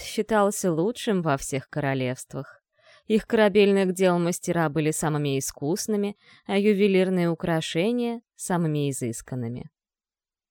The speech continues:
"Я не девушка. Я княжна, младшая", пролепетала Вив, завороженно глядя в черные глаза незнакомца, не в силах отвести взгляд.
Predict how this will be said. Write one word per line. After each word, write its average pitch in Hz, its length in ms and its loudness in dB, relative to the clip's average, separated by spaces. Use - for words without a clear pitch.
"Я 277 200 -2
не 285 200 0
девушка. 214 540 0
Я 262 260 0
княжна, 320 680 2
младшая", 202 800 0
пролепетала 202 640 2
Вив, 196 480 -6
завороженно 220 800 0
глядя 196 460 0
в - 60 -10
черные 180 440 0
глаза 165 480 0
незнакомца, 156 920 -4
не 220 240 4
в - 40 -8
силах 233 440 -2
отвести 160 520 -6
взгляд. 131 600 -6